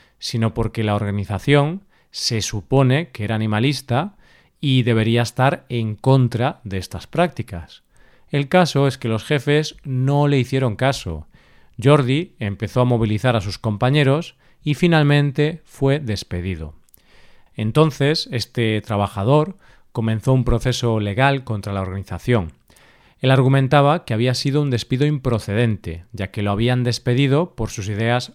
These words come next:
veganas y consideraba que eso era discriminatorio.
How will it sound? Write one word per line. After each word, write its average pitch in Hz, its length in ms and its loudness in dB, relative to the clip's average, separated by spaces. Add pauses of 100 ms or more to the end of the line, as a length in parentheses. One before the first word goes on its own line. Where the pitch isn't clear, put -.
veganas 127 800 -4 (420)
y 127 120 -4
consideraba 113 920 0
que 110 160 -4
eso 123 220 -2
era 165 260 0
discriminatorio. 98 1120 -4